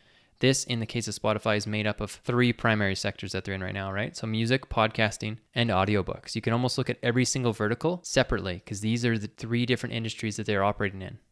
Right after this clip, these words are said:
And for each of these three industries that Spotify is operating in, we must answer two extremely important questions here. And you can probably see by now why this is called the ask and answer analysis, right? So number one is, are there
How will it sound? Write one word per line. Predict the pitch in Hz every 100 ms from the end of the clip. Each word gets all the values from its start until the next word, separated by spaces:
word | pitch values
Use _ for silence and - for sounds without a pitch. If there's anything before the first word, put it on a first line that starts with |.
| - - _ -
And | 139
for | - 131 127 139 -
each | 127 -
of | 117
these | 120 117
three | - 113 107
industries | 107 110 - 117 107
that | 101
Spotify | - 107 107 104
is | 98
operating | 95 - 113 113 120
in, | 127 _ - _ -
we | 120
must | 113 110 113 -
answer | 113 110 - 113
two | - - 127 135 139 -
extremely | - - - 131 127 123
important | 110 123 104 104
questions | 110 98 107 98
here. | - 98 - - -
And | 165
you | 151
can | 135
probably | 143 196
see | - 165
by | 156 139
now | 143 143
why | 76 101 104 110
this | 107 -
is | -
called | - 104 107 104 -
the | 110 -
ask | 110 107 -
and | 104
answer | 101 104 - 104
analysis, | 98 90 90 - 87 -
right? | 120 147 - _
So | -
number | 135 135
one | 113 120 123
is, | 117 113 - _
are | - 120 131
there | 120 120